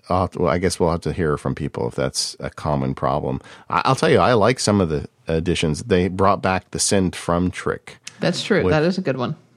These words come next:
Speaker 1: You know, and that's where you can have a keyboard combination to change the send from email address. So if I'm sending an email address from macsparky dot com, it does that. If I'm sending one from mac dot com, it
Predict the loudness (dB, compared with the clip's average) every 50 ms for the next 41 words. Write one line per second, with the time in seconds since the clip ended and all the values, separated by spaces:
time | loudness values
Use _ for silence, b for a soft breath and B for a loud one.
0 | _ -4 -2 0 2 2 2 2 2 2 2 0 0 0 2 2 2 2 0 0
1 | 0 0 -2 -2 -4 -2 2 2 4 4 4 2 2 2 0 0 2 2 2 0
2 | 0 0 0 -2 -2 -2 -2 -4 -6 -4 0 0 2 2 2 0 -2 -4 -4 -2
3 | 0 2 2 2 2 0 0 0 0 0 0 0 -2 -2 0 0 2 2 2 2
4 | 2 2 0 0 0 -2 -2 -4 -6 B B B B B B B B B B 0
5 | 2 2 4 4 4 2 2 2 2 2 4 2 2 2 2 2 2 2 2 0
6 | 0 0 0 0 0 -2 -2 0 0 -2 -4 -4 -2 0 0 0 0 0 0 0
7 | -2 -2 -4 -2 -2 0 0 0 0 -2 -4 -4 -4 -6 -4 -2 0 0 2 0
8 | 0 -2 -2 -4 -4 -2 -2 -2 -2 -2 -2 -2 -2 -2 -4 -4 -6 -6 -6 -4
9 | -2 -2 -2 -2 -4 -4 -4 -4 -4 -4 -6 -6 -4 -4 -2 -4 -4 -6